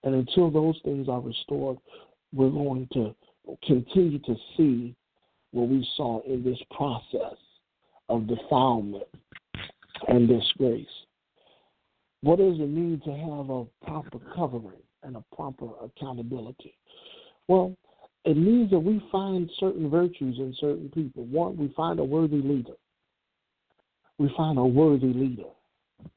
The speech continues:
And I was, remember I was telling you to walk worthy of the vocation because, listen, ultimately, God places you in a process to make you a, a pillar of that process.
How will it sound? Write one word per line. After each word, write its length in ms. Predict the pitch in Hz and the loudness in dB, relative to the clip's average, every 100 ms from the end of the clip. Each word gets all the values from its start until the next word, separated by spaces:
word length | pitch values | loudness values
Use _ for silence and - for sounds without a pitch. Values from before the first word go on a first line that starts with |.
| _ _ _ - | _ _ _ -6
And 140 | 151 | -2
I 60 | 139 | 0
was, 200 | 139 135 | 0 0
remember 300 | 143 160 151 | 0 0 0
I 40 | |
was 100 | 135 - | -2 0
telling 240 | 156 143 | 0 0
you 160 | 139 135 - - _ - | -2 -6 -10 -20 _ 0
to 80 | 147 | 4
walk 320 | 151 143 - | 6 4 2
worthy 500 | 131 147 160 147 151 | -2 2 2 4 4
of 100 | 143 | 4
the 60 | 143 | 2
vocation 560 | 156 147 165 156 147 | 2 2 2 2 0
because, 380 | 139 135 151 127 - _ | -4 -4 -4 -4 -10 _
listen, 320 | 185 170 135 127 - - - | -2 -2 -2 -14 -20 -4 4
ultimately, 760 | 170 185 165 147 156 143 139 - - _ | 4 6 2 2 0 0 -2 -6 -20 _
God 300 | - 165 170 - | 0 2 0 -2
places 320 | 185 175 165 135 | 2 2 2 2
you 220 | 160 147 | 4 4
in 80 | 131 | 0
a 60 | |
process 640 | - - 170 160 - 127 131 _ - _ | -6 -2 -2 -2 -4 -6 -6 _ -20 _
to 100 | - | 2
make 340 | 139 156 151 - | 4 6 4 2
you 280 | 156 139 - _ | 0 0 -4 _
a, 60 | 135 | -12
a 40 | |
pillar 420 | - 180 120 82 - _ _ _ _ _ _ _ _ _ _ _ _ - | -6 -2 -2 -4 -18 _ _ _ _ _ _ _ _ _ _ _ _ 0
of 160 | 139 | 2
that 180 | 127 120 | 2 0
process. 480 | 160 143 131 - - | -2 -4 -4 -12 -18